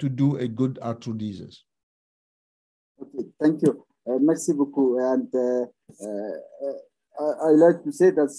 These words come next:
Speaker 2: the, uh, neurosurgery in Afghanistan, established by, uh, French neurosurgeon Professor Chatini, and transpedicular fixation introduced by Professor Joe Pieter from Lyon.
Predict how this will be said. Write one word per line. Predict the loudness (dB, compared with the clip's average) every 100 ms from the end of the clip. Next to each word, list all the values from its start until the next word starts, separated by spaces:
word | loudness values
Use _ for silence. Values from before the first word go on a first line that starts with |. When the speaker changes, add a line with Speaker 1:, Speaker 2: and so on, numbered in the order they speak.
| -2
Speaker 2:
the, | 0 0 -4 _ _ -6
uh, | -2
neurosurgery | 0 -2 0 0 0 0 2
in | 0
Afghanistan, | -2 -2 -4 -2 -2 -2 -4 _
established | -10 -2 -2 0 -6 -4
by, | 0
uh, | 2 2 0 -2 -4 -4
French | -2 -2 -4
neurosurgeon | -6 -2 -2 -2 -4 -4 -4 -6 -6
Professor | -6 -4 -4 -2 -4
Chatini, | -2 -4 -2 0 0
and | -2 -6 -8 _ _ _ _ _
transpedicular | -4 -4 -4 -4 -2 0 -2 -2
fixation | -6 -2 -2 -2 -4 -2
introduced | 0 0 -2 -2 0 -2 -2
by | 0 2 0 -4
Professor | -8 -4 -6 -2 -6
Joe | -2 -2 -2 0
Pieter | 0 0 -4 -4
from | -4 -2 0
Lyon. | 2 2 0